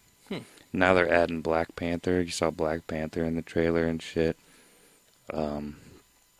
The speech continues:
Speaker 2: yeah, they're gonna make a, I think they're making a Moon Knight either movie or T V series. I can't remember.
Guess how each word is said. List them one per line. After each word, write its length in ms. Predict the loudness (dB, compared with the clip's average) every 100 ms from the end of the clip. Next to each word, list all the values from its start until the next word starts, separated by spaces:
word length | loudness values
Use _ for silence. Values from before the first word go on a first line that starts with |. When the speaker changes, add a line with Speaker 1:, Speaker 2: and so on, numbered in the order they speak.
| _ _ _ _ _ _ _
Speaker 2:
yeah, 300 | -2 -2 -4 -10 -14
they're 120 | -4 -2
gonna 140 | 0
make 260 | -2 -2 0
a, 300 | -2 -4 -8
I 80 | -6
think 200 | -4 -2
they're 80 | -2
making 240 | -2 -4
a 60 | -6
Moon 400 | -6 -6 -4 -4
Knight 240 | -6 -6 -6
either 240 | -6 -4
movie 400 | -4 -2 -2 -4
or 40 | -6
T 240 | -10 -10
V 160 | -10 -12
series. 340 | -10 -10 -10
I 60 | -12
can't 260 | -12 -12 -12
remember. 280 | -16 -16